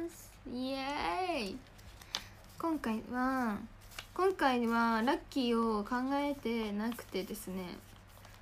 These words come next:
忘れてました。すみません。<laughs> えっとね、えっと、一、二、大体十四ずつぐらいいこうかなと思います。一、二、三、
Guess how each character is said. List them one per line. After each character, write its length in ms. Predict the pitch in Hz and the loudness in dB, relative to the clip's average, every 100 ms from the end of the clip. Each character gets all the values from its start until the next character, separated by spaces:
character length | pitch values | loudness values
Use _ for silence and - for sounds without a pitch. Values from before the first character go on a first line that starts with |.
| - - | -12 -4
忘 240 | 220 262 | -2 0
れ 80 | 254 | 0
て 140 | 262 | 2
ま 180 | 254 254 | 2 0
し 80 | - | -2
た。 180 | - - - - - - | -10 -12 -14 -18 -14 -2
す 80 | |
み 140 | 220 214 | 2 2
ま 140 | 208 | 0
せ 160 | 220 208 | -2 -6
ん。 80 | - - - | -6 -14 -20
<laughs> 320 | - - - - | -20 -18 0 6
え 60 | |
っ 40 | 381 - 392 381 - - 320 - - - - - - - - - - - - - - - - - - - - - - - - - - - - - - - - - - | 8 8 10 10 10 2 0 -2 -18 -20 -20 -20 -20 -20 -20 -20 -20 -20 -20 -16 -14 -12 -12 -14 -14 -8 -4 -4 -4 -8 -10 -12 -16 -18 -18 -20 -20 -18 -18 -14 -4
と 60 | 240 | 2
ね、 300 | 233 226 220 | 4 2 0
え 20 | |
っ 40 | 226 | -4
と、 320 | - 220 214 - - - | -2 -2 -2 -8 -10 -6
一、 240 | 330 - | -6 -2
二、 200 | 330 330 - - - - - - - - - | -2 -2 -8 -20 -18 -18 -20 -20 -20 -8 0
大 180 | 339 | 2
体 260 | 339 339 269 | 2 2 4
十 320 | 269 339 349 | 4 6 6
四 320 | 339 339 339 | 6 4 4
ず 120 | 330 320 | 2 2
つ 120 | 320 | 0
ぐ 80 | 302 | 2
ら 80 | |
い 80 | 214 | 0
い 40 | 196 | 0
こ 120 | 214 | -4
う 60 | |
か 100 | - | -2
な 140 | 208 208 | -2 -2
と 120 | - | -4
思 140 | 180 | -4
い 80 | 185 | -4
ま 180 | 190 214 | -4 -6
す。 160 | - - - - - | -10 -16 -18 -18 -10
一、 180 | 330 320 | -8 -4
二、 120 | 294 | -4
三、 200 | 302 311 | -2 -6